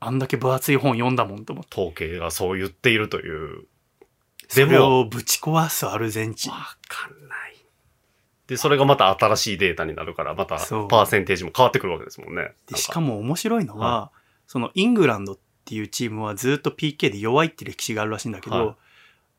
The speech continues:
Speaker 1: それが別にピーケーなんて一回一回違うわけじゃん。例えばそのワールドカップ四年あれば選手変わるわけだから。
Speaker 2: はい。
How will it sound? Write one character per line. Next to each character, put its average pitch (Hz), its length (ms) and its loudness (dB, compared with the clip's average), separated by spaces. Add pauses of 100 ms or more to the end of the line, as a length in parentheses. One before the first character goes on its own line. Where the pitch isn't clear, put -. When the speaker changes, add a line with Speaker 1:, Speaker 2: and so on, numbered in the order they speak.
(440)
Speaker 1:
そ - 180 0
れ 233 100 2
が 208 320 0 (120)
別 156 180 -2
に 131 60 0
ピ - 160 -4
ー 320 40 -4
ケ 339 100 2
ー - 20 6
な - 80 2
ん - 20 -20
て 113 80 -10
一 - 160 -12
回 254 140 0
一 - 20 -8
回 - 140 -2
違 131 200 0
う 135 40 4
わ 139 80 0
け - 80 -12
じ 110 100 -20
ゃ - 40 -4
ん。 135 60 -2
例 156 60 4
え 139 40 2
ば 110 60 -2
そ 110 120 -6
の 117 60 2
ワ 160 80 8
ー 180 40 4
ル 185 60 2
ド 190 40 -2
カ 190 100 0
ッ - 20 0
プ 123 100 -10
四 117 140 2
年 190 160 0
あ 202 40 2
れ 175 60 2
ば 104 80 -6
選 - 160 0
手 - 120 -4
変 - 140 0
わ 120 60 4
る 120 80 -2
わ 117 80 -4
け - 80 -18
だ - 80 -18
か - 140 -20
ら。 98 60 -4
Speaker 2:
は 82 80 -4
い。 - 60 -20